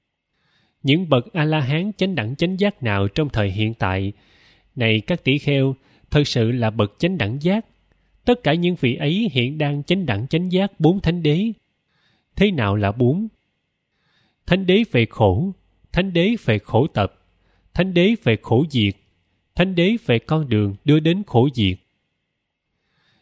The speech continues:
Những bậc A-la-hán chánh đẳng chánh giác nào trong thời quá khứ đã như thật chánh đẳng chánh giác, vân vân, sẽ như thật chánh đẳng chánh giác,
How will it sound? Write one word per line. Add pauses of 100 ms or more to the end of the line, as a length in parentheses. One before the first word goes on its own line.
(140)
Những
bậc
A-la-hán
chánh
đẳng
chánh
giác
nào
trong
thời
quá
khứ (380)
đã
như
thật (120)
chánh
đẳng
chánh
giác, (340)
vân
vân, (500)
sẽ
như
thật
chánh
đẳng
chánh
giác,